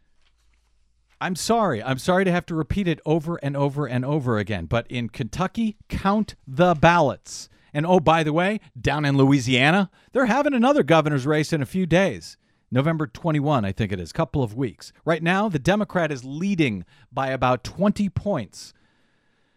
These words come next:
And if the Republican wins, will they say,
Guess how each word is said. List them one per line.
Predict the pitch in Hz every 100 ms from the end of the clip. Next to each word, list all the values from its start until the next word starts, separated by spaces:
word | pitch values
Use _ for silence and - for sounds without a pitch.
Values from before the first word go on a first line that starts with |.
| - - - - _ _ _ -
And | 143
if | 143
the | 135
Republican | 127 120 151 160 175 185 165
wins, | 180 208 226 -
will | 131
they | 127
say, | 123 147